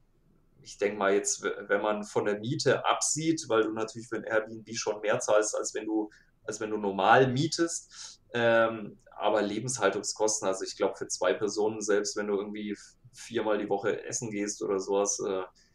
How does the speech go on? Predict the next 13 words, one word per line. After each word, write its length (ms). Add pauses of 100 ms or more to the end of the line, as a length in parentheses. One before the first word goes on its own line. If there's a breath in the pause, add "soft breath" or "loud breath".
(180)
brauchst 420
du 80
definitiv 680
nicht 220
mehr 240
als 260
irgendwie 360
hundert 240
Euro 320
im 80
Monat 360
pro 120
Person. 400